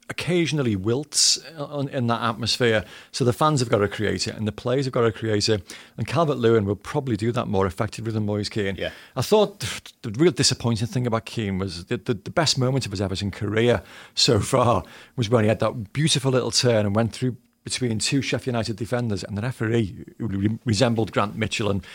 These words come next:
Speaker 1: officiated like Grant Mitchell, gave, gave a free kick.
Speaker 2: Mm.
Speaker 1: Uh, and I just thought that, you know, th-, that just symptom-, symptomatic of, you know, the way things are going for him at the moment. But he's still finding his way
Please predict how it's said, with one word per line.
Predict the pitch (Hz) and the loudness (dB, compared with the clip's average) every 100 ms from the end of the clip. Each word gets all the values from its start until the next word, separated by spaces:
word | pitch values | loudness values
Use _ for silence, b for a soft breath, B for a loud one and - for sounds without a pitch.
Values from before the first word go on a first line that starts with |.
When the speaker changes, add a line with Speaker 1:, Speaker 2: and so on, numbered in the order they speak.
| B | B
Speaker 1:
officiated | 120 147 131 139 120 120 | -4 0 2 4 2 2
like | 117 101 | 0 0
Grant | 120 110 | 0 0
Mitchell, | 120 104 - 98 B B - | 0 0 -2 -4 B B 0
gave, | 170 156 | 4 4
gave | - 170 | 6 4
a | 139 | 4
free | - 151 143 | 4 4 4
kick. | - 208 - - B 208 | 2 0 0 -10 B -6
Speaker 2:
Mm. | 190 165 | -2 4
Speaker 1:
Uh, | |
and | 170 165 | 4 4
I | |
just | 175 - 190 | 2 4 4
thought | 170 165 | 2 2
that, | 175 | 0
you | 190 | 0
know, | 113 - 147 - | -2 -4 -14 -8
th-, | 175 - | -8 0
that | 160 160 | -2 -2
just | - 156 - | -4 0 2
symptom-, | - 151 - 147 120 - | 4 2 0 -2 -4 -2
symptomatic | 143 123 110 127 143 - | -2 0 0 0 0 0
of, | 110 | -2
you | 104 | 0
know, | 101 | 0
the | |
way | 104 101 | 2 0
things | 107 95 | 0 0
are | |
going | 98 117 | 0 0
for | 123 127 | 2 2
him | 123 | 2
at | 113 | 2
the | |
moment. | 113 101 131 - - B B - | 4 4 4 -2 -6 B B -2
But | 156 | 0
he's | 156 | 2
still | - - 170 156 - - | 2 6 4 4 -4 -18
finding | - 131 123 117 | 0 4 4 2
his | 98 | 2
way | 104 104 107 | 4 4 2